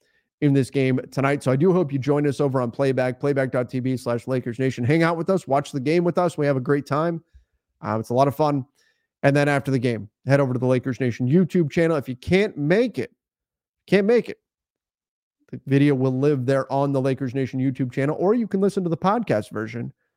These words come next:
uh, which will be out Friday morning of the Lakers Nation live show right after Lakers versus Suns. Thank you, everybody, again for, for joining me here. And if you're on YouTube, in the comment section, let me know.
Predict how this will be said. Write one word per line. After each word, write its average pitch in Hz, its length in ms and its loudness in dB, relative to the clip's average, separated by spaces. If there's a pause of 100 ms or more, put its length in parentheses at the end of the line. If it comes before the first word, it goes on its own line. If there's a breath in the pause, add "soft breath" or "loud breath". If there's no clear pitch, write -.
(180)
uh, 110 140 0
which 120 160 -2
will 131 80 -2
be 120 160 4
out 110 240 -4 (320)
Friday 135 340 2
morning 120 540 2 (340)
of 113 280 0
the 120 380 2
Lakers 123 460 -4
Nation 120 300 -4
live 131 300 0
show 87 280 -10 (160)
right 123 220 0
after 104 340 -8 (360)
Lakers 120 360 -4
versus 110 260 -8
Suns. 180 340 -2 (640 soft breath)
Thank 254 240 4
you, 262 80 6
everybody, 226 300 2
again 196 280 2
for, 147 280 2
for 147 120 0
joining 180 400 2
me 180 140 4
here. 175 320 0 (120)
And 147 400 2
if 131 140 -6
you're 147 100 2
on 156 120 0
YouTube, 160 340 2
in 143 80 0
the 127 60 -2
comment 185 400 -2
section, 135 320 -4
let 147 100 -2
me 214 60 2
know. 240 320 -4